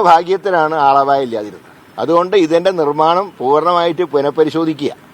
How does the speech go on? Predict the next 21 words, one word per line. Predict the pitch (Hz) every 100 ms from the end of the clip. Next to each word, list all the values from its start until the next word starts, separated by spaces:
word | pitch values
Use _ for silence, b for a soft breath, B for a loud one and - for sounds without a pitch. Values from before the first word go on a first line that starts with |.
| - B B B B B - - - - - - 143
കേരളത്തിൻ്റെ | 143 160 175 180 180 160
അവസ്ഥ | 151 185 170
അനുസരിച്ചുള്ള | 151 160 160 165 165 151
നിർമ്മാണത്തിന് | 143 156 160 135 160 175 135
ഭാവിയിലെങ്കിലും | 131 147 170 170 165 156 175 196 156
നേതൃത്വം | 147 156 170 170
കൊടുത്ത് | 147 156 147
ഇനി | 160 190 -
പു-, | - 135
തീ-, | 151 151 139
തീരും-, | 156 160 160 160
ഇനിയും | 160 185
തീരാൻ | 180 170 170
കുറേ | 160 170 147 147
വർക്ക് | 139 143 165
ബാക്കിയുണ്ട്. | 143 - 147 101 - B B B B -
ഇടുപിടിയിൽ | 156 196 202 190
നിന്ന് | 196 151
ഉദ്ഘാടനത്തിൻ്റെ | 147 165 175 165 185 175
ഡേറ്റ് | 151 175
അല്ല | 151